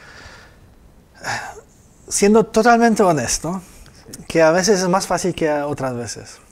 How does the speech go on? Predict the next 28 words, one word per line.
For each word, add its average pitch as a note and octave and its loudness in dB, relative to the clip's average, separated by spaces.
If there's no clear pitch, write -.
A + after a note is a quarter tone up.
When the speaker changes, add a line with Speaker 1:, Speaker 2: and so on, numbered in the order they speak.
Speaker 2:
Definitivamente. C3 2
Speaker 1:
Cuando D3+ 4
hay C#3+ 4
estrés, D#3+ 0
hay, C3 -4
um, A#2+ -8
presión, D#3 0
y C#3+ -4
uno C#3 -2
siente F3+ 2
la E3+ 6
necesidad, D#3 2
<laughs> - -18
uno D#3+ 2
busca D#3 2
a D3 4
Dios. D3 4
Y C3+ -2
cuando D3 -2
como D3+ -6
que D#3 2
la C#3+ 0
vida F3 6
se F3 0
hace E3 2
más D#3 -2
fácil, D#3 -2
um, B2+ -6